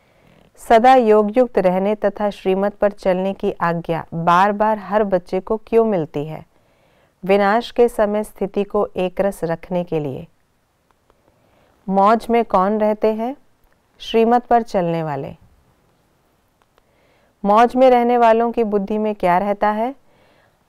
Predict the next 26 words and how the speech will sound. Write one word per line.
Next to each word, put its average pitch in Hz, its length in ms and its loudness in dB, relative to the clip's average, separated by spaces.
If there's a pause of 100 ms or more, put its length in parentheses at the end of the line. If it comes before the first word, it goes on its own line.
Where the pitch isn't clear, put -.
(100)
हम 233 180 0
पुराना 226 460 4
शरीर 220 360 0
छोड़ 208 380 0
अपने 202 400 -4
स्वीट 214 460 -4
होम 202 220 -2
जाएंगे। 160 560 -6 (1900)
मनुष्य 269 480 0
किन 262 240 0
बातों 214 300 0
को 226 120 0
नहीं 202 260 -4
जानते? 175 560 -6 (520)
बाप 185 420 4
को 254 280 0 (260)
शिव 240 260 2
जयंती 226 420 2
कब 202 300 0
होती 226 340 -2
है? 240 220 -6 (560)
देवी 233 280 4
देवताओं 226 480 2
का 185 160 2
राज्य 165 380 0
था। 226 320 -2